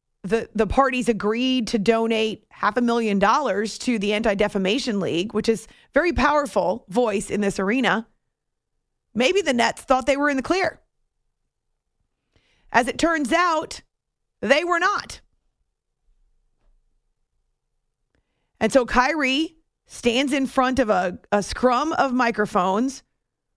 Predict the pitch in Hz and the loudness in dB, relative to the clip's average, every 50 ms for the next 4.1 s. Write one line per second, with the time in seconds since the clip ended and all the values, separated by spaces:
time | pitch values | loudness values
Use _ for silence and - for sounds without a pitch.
0 | _ _ _ _ _ _ _ - 208 240 277 330 - 339 294 285 269 247 160 - | _ _ _ _ _ _ _ -2 0 0 0 0 0 0 0 2 0 -2 0 2
1 | - 165 - 156 185 233 - _ _ _ _ _ _ _ _ _ _ _ - 240 | 2 2 2 0 -2 -4 -6 _ _ _ _ _ _ _ _ _ _ _ 2 2
2 | 254 262 262 202 240 240 220 - - 277 294 349 339 277 294 262 226 196 208 214 | 4 2 2 0 0 0 0 0 0 0 0 0 0 0 0 0 2 2 2 0
3 | 220 - - 208 208 185 - - 185 202 180 165 175 208 208 233 285 349 359 403 | 0 -2 -2 0 0 0 0 0 -2 -2 -2 -2 -2 -2 0 0 0 0 -2 -2
4 | - - | -4 -8